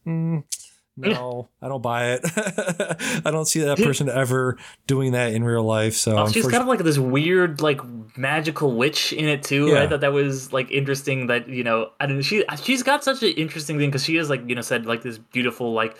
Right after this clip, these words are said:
Speaker 2: runway dainty person, but she's also kind of got this, like, dorkiness at the same time,
Speaker 1: Yeah.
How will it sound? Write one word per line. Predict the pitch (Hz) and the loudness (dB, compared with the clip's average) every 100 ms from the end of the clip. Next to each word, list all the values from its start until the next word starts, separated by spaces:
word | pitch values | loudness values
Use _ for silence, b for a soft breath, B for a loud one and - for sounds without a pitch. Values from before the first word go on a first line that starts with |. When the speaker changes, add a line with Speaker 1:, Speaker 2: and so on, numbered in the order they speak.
| B B | B B
Speaker 2:
runway | 123 135 127 123 | -2 0 2 2
dainty | 120 117 113 | 2 -4 -4
person, | 117 113 120 | -4 -2 -2
but | 117 | -2
she's | 123 | -2
also | 127 127 151 180 156 | 0 2 2 2 0
kind | - 120 131 | 0 -2 0
of | 139 | 0
got | 131 123 | 2 0
this, | 123 - | -2 -2
like, | 110 107 | -2 -2
dorkiness | - - 123 190 208 220 | -6 -4 -2 0 2 2
at | 139 | 0
the | 139 | 0
same | 139 123 123 | 0 0 -2
time, | 117 110 131 | -2 0 2
Speaker 1:
Yeah. | 110 90 | 2 0